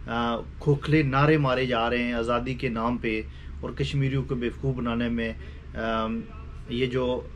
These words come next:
ये जो ड्रामा रचाया जा रहा है, अ, खुदा के लिए इसको बंद किया जाए।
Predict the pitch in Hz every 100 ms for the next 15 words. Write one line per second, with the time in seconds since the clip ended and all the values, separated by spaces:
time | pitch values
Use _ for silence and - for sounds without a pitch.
0 | - 120 120 120 117 123 127 135 117 120
1 | 113 113 110 110 110 - - - - -
2 | 110 113 110 110 - - - 127 135 143
3 | 123 117 120 117 120 113 139 - 120 107
4 | 107